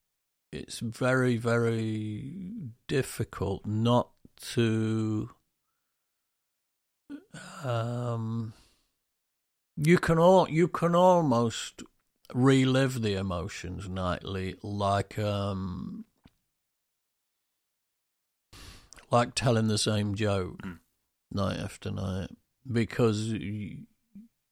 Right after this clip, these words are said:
Speaker 1: it, everything becomes habit when you're playing again, you know, and you're playing night after night after night, or, or the same song over and over again. It's easy to get into the habit of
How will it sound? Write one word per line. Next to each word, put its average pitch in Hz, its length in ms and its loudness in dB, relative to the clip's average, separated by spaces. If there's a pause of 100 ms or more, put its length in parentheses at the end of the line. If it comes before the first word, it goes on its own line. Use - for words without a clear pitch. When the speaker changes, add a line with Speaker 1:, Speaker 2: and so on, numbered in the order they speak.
(640)
Speaker 1:
it, - 180 -8 (380)
everything 127 560 4
becomes 107 520 -2
habit 101 480 -4 (1120)
when 113 160 0
you're 104 80 0
playing 107 440 0
again, 107 300 -2
you 113 120 -2
know, 98 140 -2
and 95 80 -6
you're 95 80 -6
playing 113 360 2
night 104 240 0
after - 320 -6
night 95 240 -4
after - 240 -10
night, 95 260 -4
or, 101 260 -6
or 95 200 -4
the 107 80 -4
same 107 360 0
song 101 300 -4
over 101 340 -4
and 98 80 -4
over 101 300 -4
again. 95 280 -6
It's - 240 -4 (120)
easy 131 480 2
to - 160 -8
get 98 220 -2
into 98 380 -4
the 95 100 -4
habit 135 760 0 (580)
of 101 600 0